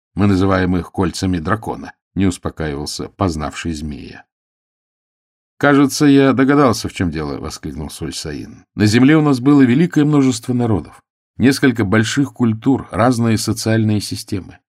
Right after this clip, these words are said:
Во взаимопроникновении или в прямой борьбе они задержали образование монокультуры и мирового государства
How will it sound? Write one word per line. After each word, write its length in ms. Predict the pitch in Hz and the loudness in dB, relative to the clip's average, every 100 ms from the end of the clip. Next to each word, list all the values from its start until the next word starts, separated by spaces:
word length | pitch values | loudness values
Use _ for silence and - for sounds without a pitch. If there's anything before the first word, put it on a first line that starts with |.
| _ _ _ _ | _ _ _ _
Во 160 | - 117 | 0 2
взаимопроникновении 1300 | 95 117 131 131 117 117 117 113 117 131 123 110 98 | 4 4 4 4 2 -2 -2 -2 2 2 4 2 2
или 220 | 104 107 | 2 2
в 140 | 104 | 0
прямой 340 | - 117 135 117 | 0 2 4 4
борьбе 500 | 92 101 95 127 131 | 2 0 2 2 2
они 300 | 107 123 123 | 2 2 2
задержали 720 | 95 131 127 135 131 156 110 | 2 0 2 0 2 2 2
образование 640 | 101 95 95 107 117 104 | 2 2 0 0 0 0
монокультуры 800 | 104 113 101 95 85 - 123 104 | 0 2 0 -2 -4 -2 0 0
и 160 | 95 92 | 2 0
мирового 480 | 92 101 107 95 | 0 0 0 0
государства 720 | 87 87 90 113 113 - 90 | -2 -4 -4 -4 -4 -4 -6